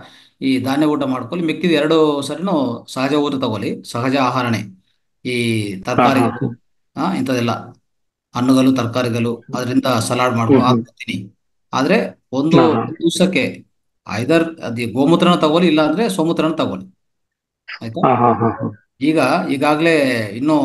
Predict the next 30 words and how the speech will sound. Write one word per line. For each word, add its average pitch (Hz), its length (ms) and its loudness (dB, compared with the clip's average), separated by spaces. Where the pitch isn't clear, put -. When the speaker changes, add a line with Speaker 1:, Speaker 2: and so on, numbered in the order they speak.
Speaker 1:
ಆ, 117 140 -6
ನಮ್ಗೆ 107 320 -2
ಹಲವಾರು, 139 840 2
ಆ, 117 320 -2
ಈ 117 360 -4
ಪುಸ್ತಕಗಳಲ್ಲಿ 131 560 2
ಮತ್ತೆ 120 280 0
ಜ್ಞಾನಿಗಳೆಲ್ಲ 123 840 0
ಈ 107 140 -6
ಸಮುದ್ರ 135 360 0
ಬಗ್ಗೆ 143 320 2
ಇನ್ನೂ 135 340 2
ಹೆಚ್ಚಾಗಿ 120 1000 -2
ಮಾಹಿತಿ 135 260 -2
ಸಿಗ್ತಾನೆ 139 340 0
ಇದೆ 113 200 0
ದಿವ್ಸ 113 200 -4
ದಿವ್ಸ. 120 260 -4
ಆದ್ರೆ 147 240 4
ಇಲ್ಲಿ 151 160 8
Speaker 2:
ಹಾ, 170 120 6
ಹಾ, 165 60 4
Speaker 1:
ಏನಾಗುತ್ತೆ 127 320 2
Speaker 2:
ಹಾ. 151 160 0
Speaker 1:
ಅಂದ್ರೆ, 190 240 -2
ಯಾವ್ದೇ 131 300 4
diabetes 156 480 2
ಇದ್ರೂನು, 156 400 2
sugar 139 300 -2
ಇದ್ರೂನು, 139 680 -4